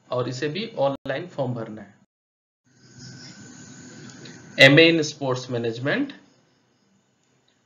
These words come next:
four semester, दो साल का course है, ग्रेजुएशन चाहिए, पन्द्रह सीट है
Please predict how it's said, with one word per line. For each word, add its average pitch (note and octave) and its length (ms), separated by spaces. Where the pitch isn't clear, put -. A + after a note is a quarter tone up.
four D3 200
semester, C#3+ 560
दो C3+ 260
साल A#2 260
का B2 140
course B2 400
है, F3+ 100
ग्रेजुएशन B2+ 560
चाहिए, C3 460
पन्द्रह C#3 320
सीट D3+ 300
है F3 80